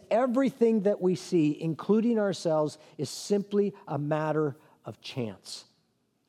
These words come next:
And my friends, this is nothing new. As Pastor Max shared, as we, uh, spend some time focusing on the five hundredth anniversary of the Reformation, we're mindful of the fact that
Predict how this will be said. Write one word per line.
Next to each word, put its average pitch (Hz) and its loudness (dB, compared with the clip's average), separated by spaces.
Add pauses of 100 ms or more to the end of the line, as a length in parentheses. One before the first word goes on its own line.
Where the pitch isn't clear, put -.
(640)
And 143 -2
my 151 2
friends, 202 2
this 185 -4
is 175 -6
nothing 180 0
new. 190 2 (960)
As 143 -6
Pastor 165 -2
Max 160 0
shared, 175 0
as 127 0
we, 139 0 (300)
uh, 131 -2 (140)
spend 185 0
some 175 -2
time 180 -2
focusing 180 0
on 156 0
the 139 2
five 175 0
hundredth 165 -2
anniversary 160 0
of 131 -2
the 147 -4
Reformation, 156 -2 (500)
we're 180 4
mindful 202 4
of 190 2
the 202 4
fact 208 0
that 202 0